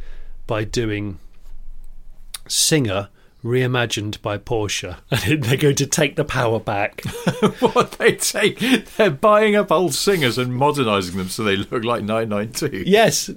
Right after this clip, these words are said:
Speaker 1: Yeah, they, or, well, yeah, or they're gonna
Speaker 2: Out of spite.
Speaker 1: They're gonna do it out of spite, and you can take it straight, we'll, we'll send it straight back to Stuttgart, where our artisan technicians will, will take all of the Singer stuff off, and it'll just look like a nine six four again.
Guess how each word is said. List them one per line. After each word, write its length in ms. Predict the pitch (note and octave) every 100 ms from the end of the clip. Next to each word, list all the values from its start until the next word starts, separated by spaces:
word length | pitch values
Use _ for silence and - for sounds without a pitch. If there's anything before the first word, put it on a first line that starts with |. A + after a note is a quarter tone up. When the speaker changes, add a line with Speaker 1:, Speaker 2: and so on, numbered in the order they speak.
| D3
Speaker 1:
Yeah, 180 | F#3 A3+
they, 220 | E3 E3+
or, 340 | C#3 A3+ G#3 F#3+
well, 200 | A#3+ A3+
yeah, 380 | A#3 C4+ C3 A#2
or 240 | G3 G3
they're 140 | F3+
gonna 220 | F#3+ F#3 F3
Speaker 2:
Out 160 | -
of 140 | - D3+
spite. 760 | - - - B2 E2 - - D#3+
Speaker 1:
They're 100 | F#3
gonna 220 | G3 F#3+
do 120 | F#3+
it 60 | F#3+
out 140 | A3+ A3
of 80 |
spite, 300 | - C3+ C3
and 80 | C3+
you 60 | C3
can 140 | C#3+
take 220 | B2+ D3 D3
it 120 | -
straight, 340 | - - D#3+
we'll, 180 | D3+ C#3
we'll 120 | C3+
send 240 | - C#3+ C3
it 80 |
straight 320 | - - G#3+ D#3+
back 160 | D3
to 80 | -
Stuttgart, 560 | - - - C#3 B2+ C3
where 240 | A#2+ -
our 200 | D3 C#3
artisan 760 | D#3 D#3 D3+ B2+ C#3 A#2+ A#2 A2+ - - - - -
technicians 800 | C3+ C#3 B2 - A#2+ A#2+ - - _
will, 460 | B2+ C#3 C3 B2+ - _
will 260 | C#3+ A#2+ C3
take 260 | - C3 - -
all 300 | F3+ F3+ E3+
of 120 | D#3+
the 80 | D#3
Singer 300 | - C3 C3
stuff 300 | - A#2+ B2
off, 220 | B2 - -
and 100 | D3
it'll 240 | D3+ C#3
just 420 | A2 C#3 C#3 -
look 160 | C#3 -
like 300 | A#2 A#2+ -
a 120 | G2
nine 360 | G#2 A#2+ A#2+ A#2+
six 340 | - B2+ -
four 340 | - B2 G#2+
again. 440 | G#2+ G#2 G2+ F2+